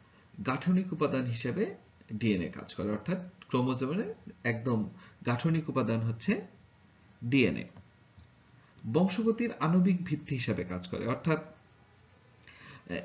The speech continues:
একটি, আহ, মানে বংশ, আহ, গতির বা অর্থাৎ, আহ, জীবের, একটি জীবের বৈশিষ্ট্য তার বংশ পরম্পরায় যে বাহিত হয় সেটির জন্য যে ভিত্তি, আণবিক ভিত্তি, সেটা হিসাবে ডিএনএ কাজ করে।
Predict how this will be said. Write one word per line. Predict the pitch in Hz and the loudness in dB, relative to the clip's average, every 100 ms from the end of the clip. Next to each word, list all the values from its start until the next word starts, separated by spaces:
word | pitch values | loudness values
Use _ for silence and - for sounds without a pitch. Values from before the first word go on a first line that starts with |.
| - | 0
একটি, | 139 - 175 113 | 0 4 4 6
আহ, | 120 98 - | 4 0 2
মানে | 113 107 | 4 4
বংশ, | 113 135 151 - | 4 4 4 4
আহ, | 160 147 - 113 - - 104 90 | 6 6 4 2 0 -2 0 2
গতির | 127 120 131 113 | 0 2 2 2
বা | 113 117 | 0 0
অর্থাৎ, | 110 123 117 | 0 -2 -2
আহ, | - 107 - 110 | 0 0 -2 -4
জীবের, | 110 127 139 117 120 - - - - - - | -2 4 4 4 0 -10 -20 -20 -20 -20 -4
একটি | 123 - 151 | -4 4 6
জীবের | 151 151 143 | 6 6 6
বৈশিষ্ট্য | 131 131 139 - | 4 2 -2 -2
তার | 127 123 107 | 0 0 2
বংশ | 123 - | 0 0
পরম্পরায় | 151 147 139 131 135 117 107 147 - - - 82 | 0 2 0 2 2 4 2 -2 -6 -12 -10 -4
যে | 104 90 69 57 | 0 2 0 -2
বাহিত | 107 107 120 127 | 0 2 2 2
হয় | 113 104 175 | 0 2 0
সেটির | - 113 127 117 107 107 | 0 0 2 2 2 0
জন্য | 110 107 107 | 0 2 2
যে | 98 101 | 0 -2
ভিত্তি, | 110 120 - 117 90 - | 0 -2 2 2 2 -6
আণবিক | - 87 120 127 131 110 | -6 2 2 4 2 0
ভিত্তি, | 104 - 160 | -6 -2 -2
সেটা | - 143 131 | 0 -2 -2
হিসাবে | 113 117 107 392 415 - | -2 -2 -2 -2 -4 -2
ডিএনএ | 113 101 92 | 0 2 0
কাজ | - - - | -8 -14 -12
করে। | - | -12